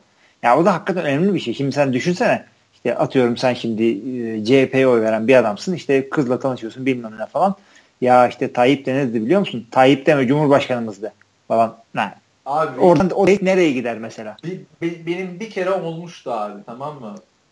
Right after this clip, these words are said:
Speaker 2: Date'te. Şimdi podcast'ta anlatmayayım detaylarını da. Siyasete <laughs> gelmişti konu. Kanyonda oturuyoruz abi.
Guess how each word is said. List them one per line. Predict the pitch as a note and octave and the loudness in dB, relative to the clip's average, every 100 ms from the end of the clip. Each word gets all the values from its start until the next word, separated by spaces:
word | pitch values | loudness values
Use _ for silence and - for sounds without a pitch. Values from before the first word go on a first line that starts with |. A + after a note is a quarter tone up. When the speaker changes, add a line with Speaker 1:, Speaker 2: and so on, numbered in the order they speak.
| _ _ _ | _ _ _
Speaker 2:
Date'te. | A#2+ A2 G#2 _ B2+ C#3+ E3+ _ _ _ _ | -8 -8 -10 _ -10 -8 -10 _ _ _ _
Şimdi | _ C3+ B2+ | _ -18 -16
podcast'ta | - C3 B2+ C3+ C3 | -10 -10 -8 -10 -8
anlatmayayım | C3 C3+ C3+ C#3 A2+ G#2 | -10 -10 -12 -10 -14 -12
detaylarını | G2 A#2 G#2 A2 D#3 D#3 | -14 -10 -10 -10 -10 -8
da. | A2+ - - - _ | -8 -8 -20 -20 _
Siyasete | - E3 D#3+ D#3 F3+ - F3+ F#3 _ _ _ _ _ | -6 4 4 4 0 -2 -2 -4 _ _ _ _ _
<laughs> | - A3+ - D#3+ - | -8 -6 -6 -10 -4
gelmişti | F3 C3+ A#2+ A2 - - | 0 0 -2 -10 -18 -12
konu. | A#2 G#2+ G2+ _ _ - - | -10 -10 -14 _ _ -20 -4
Kanyonda | G3+ G#3 F3+ F3 F3+ | 2 2 2 -2 0
oturuyoruz | G#3 F#3+ G3 F#3+ D#3+ B2+ A#2+ | 0 0 -4 -4 -4 -6 -6
abi. | A2 G2+ | -8 -8